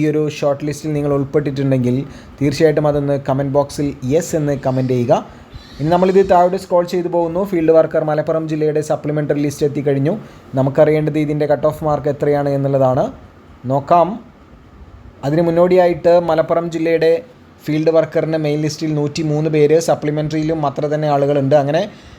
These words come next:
മൊത്തം ഇരുന്നൂറ്റിയാറ് പേരാണ് ലിസ്റ്റിലുള്ളത്. ഇനി കട്ട് ഓഫ് മാർക്കിലേക്ക്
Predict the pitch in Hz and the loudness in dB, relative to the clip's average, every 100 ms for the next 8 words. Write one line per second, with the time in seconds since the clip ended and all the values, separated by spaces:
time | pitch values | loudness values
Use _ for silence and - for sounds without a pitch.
0 | - 143 - 208 196 185 196 202 208 175 | -2 0 2 2 2 2 0 2 2 4
1 | 185 180 170 170 165 156 151 175 160 151 | 4 4 4 2 0 -4 -4 -4 -2 0
2 | 156 156 151 147 165 165 170 160 160 156 | 0 -2 -2 0 0 0 2 2 2 0
3 | 156 | 2